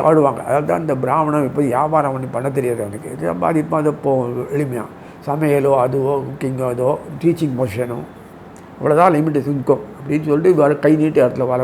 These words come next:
போவாங்க. இல்லை வியாபாரம் பண்ணி து-, தொண்டு தான் பண்ணுவாங்க. உழைப்பாளிகளா இருப்பாங்க. வேற ஒண்ணும் தெரியாது அவங்களுக்கு. So எதுக்காக சொல்ல வரேன்னா, போதும் அப்படி நம்ம நினைச்சாதான் அதுல அனுபவிக்க முடியும்.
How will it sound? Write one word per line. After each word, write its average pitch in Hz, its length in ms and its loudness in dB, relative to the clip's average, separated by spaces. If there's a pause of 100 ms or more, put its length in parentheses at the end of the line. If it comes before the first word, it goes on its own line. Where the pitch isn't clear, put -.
(100)
போவாங்க. 120 340 -2
இல்லை 175 220 2
வியாபாரம் 165 400 8
பண்ணி 160 160 2
து-, 143 180 -6
தொண்டு 143 220 0
தான் 131 140 -4
பண்ணுவாங்க. 120 340 -8 (240)
உழைப்பாளிகளா 131 640 4
இருப்பாங்க. 104 280 -8 (1400)
வேற 165 160 8
ஒண்ணும் 160 220 2
தெரியாது 139 300 4
அவங்களுக்கு. 113 320 -12 (280)
So 214 60 6 (100)
எதுக்காக 208 380 8
சொல்ல 165 180 8
வரேன்னா, 160 280 4 (2000)
போதும் 196 420 10 (720)
அப்படி 165 220 6 (160)
நம்ம 165 340 6
நினைச்சாதான் 180 680 6 (960)
அதுல 147 240 4
அனுபவிக்க 175 500 6
முடியும். 120 320 0